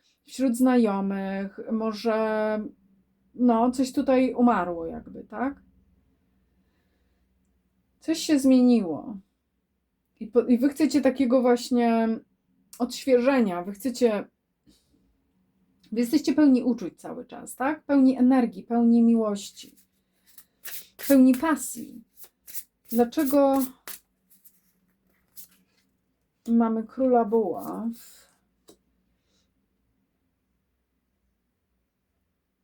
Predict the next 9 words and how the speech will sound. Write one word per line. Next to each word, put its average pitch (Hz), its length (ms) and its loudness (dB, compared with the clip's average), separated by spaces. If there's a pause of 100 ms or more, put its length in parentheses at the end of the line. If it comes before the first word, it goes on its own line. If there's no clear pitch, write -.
(120)
No, 240 300 4
może 214 220 -2
tu 247 100 -4
być 226 220 -4
konflikt 330 680 -8
z - 140 -14
tym 208 220 -4
królem 202 380 0
buław. 190 440 -6